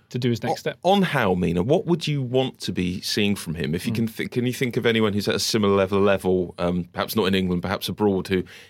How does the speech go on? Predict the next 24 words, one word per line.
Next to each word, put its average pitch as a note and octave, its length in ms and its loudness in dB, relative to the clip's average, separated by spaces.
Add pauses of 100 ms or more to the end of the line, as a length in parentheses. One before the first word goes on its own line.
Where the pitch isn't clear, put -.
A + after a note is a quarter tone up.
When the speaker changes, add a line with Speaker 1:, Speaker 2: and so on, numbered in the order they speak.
Speaker 2:
you G#2+ 80 -4
see A#2+ 180 2
traits A2+ 320 2
from G2+ 220 2
them G#2 220 4
which - 180 -2
makes G2 280 0
you F#2 60 -2
think, F2+ 240 -2
"Oh, F2+ 120 4
they're F2+ 200 2
destined E2+ 540 -2
for F2+ 400 0
a F#2 80 2
really F#2+ 280 2
big E2 200 -6
job F2 320 -2
and F2 120 -6
real F2 180 0
success - 460 -10
in F2 60 -10
the F2 80 -4
long E2+ 220 -4
run"? E2+ 180 -8